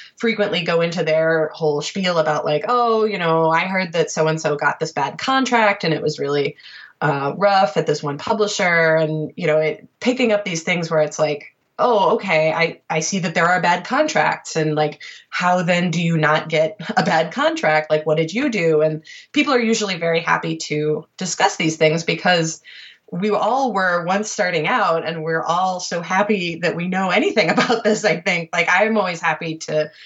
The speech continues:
say, "Oh, yeah, you know, like, get an agent, please, you know, get some protection for yourself." And, um, that's, that's something that I,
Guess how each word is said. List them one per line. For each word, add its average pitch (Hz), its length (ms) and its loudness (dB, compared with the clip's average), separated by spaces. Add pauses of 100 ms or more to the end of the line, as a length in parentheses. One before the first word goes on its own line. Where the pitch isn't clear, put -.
(160)
say, 165 360 2
"Oh, 190 180 4
yeah, 170 340 4
you 165 160 -4
know, 160 220 -4
like, - 420 -8 (320)
get 190 180 2
an 196 100 4
agent, 175 580 -2
please, 202 400 -2
you 175 220 -6
know, 165 120 2
get 160 180 0
some 180 280 -6
protection 160 640 -2
for 160 80 -4
yourself." 156 640 0
And, 151 260 -2 (440)
um, 151 460 -2 (240)
that's, 180 500 -2 (520)
that's 208 220 0
something 196 320 -2
that 160 260 0
I, 151 580 -2